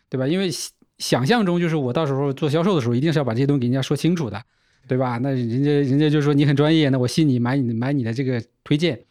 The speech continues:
但实际上我去面试的时候呢，这些都不重要，最重要的是你，你的颜值怎么样，对吧？你这个站在柜台里边的那个亲和力怎么样？一下子就把我又打回到了，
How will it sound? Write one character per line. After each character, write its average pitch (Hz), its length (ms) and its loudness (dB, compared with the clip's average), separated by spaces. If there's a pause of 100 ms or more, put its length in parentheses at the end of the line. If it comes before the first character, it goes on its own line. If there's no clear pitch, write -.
(140)
但 175 140 2
实 165 100 0
际 180 60 0
上 185 100 2
我 123 80 0
去 139 100 0
面 180 160 2
试 180 140 2
的 156 80 4
时 123 100 0
候 131 140 0
呢， 123 240 0
这 160 100 -2
些 147 120 -2
都 139 80 0
不 135 80 -6
重 131 160 -6
要， 92 160 -14 (280)
最 175 120 -2
重 170 120 0
要 165 60 0
的 147 80 0
是 143 140 -2
你， 123 160 0
你 120 180 -4
的 139 80 0
颜 131 220 0
值 156 140 -2
怎 131 100 -2
么 101 80 -6
样， 104 180 -8 (100)
对 113 100 -10
吧？ 110 60 -8
你 113 180 -6
这 147 120 -6
个 131 220 -4 (240)
站 165 160 0
在 147 100 0
柜 170 140 0
台 131 160 -2
里 131 120 -2
边 120 120 -4
的 139 60 -2
那 139 100 -2
个 123 60 -2
亲 180 220 -2
和 143 100 0
力 190 120 0
怎 131 100 -4
么 95 60 -8
样？ 98 160 -8 (240)
一 156 80 -2
下 233 180 4
子 196 60 2
就 185 60 2
把 170 100 4
我 160 120 4
又 185 80 4
打 123 180 0
回 127 100 2
到 143 140 6
了， 165 140 6